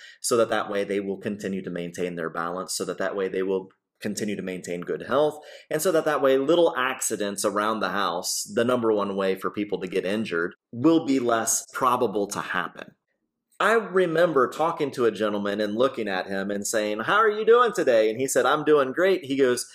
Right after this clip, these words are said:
"But you know what? I just discovered that I r-,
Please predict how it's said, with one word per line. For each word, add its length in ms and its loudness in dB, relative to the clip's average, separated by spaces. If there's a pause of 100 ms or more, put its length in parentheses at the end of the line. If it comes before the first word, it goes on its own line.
(220)
"But 140 2
you 80 0
know 120 4
what? 280 4
I 160 2
just 400 0
discovered 720 2
that 200 2
I 160 2
r-, 340 -6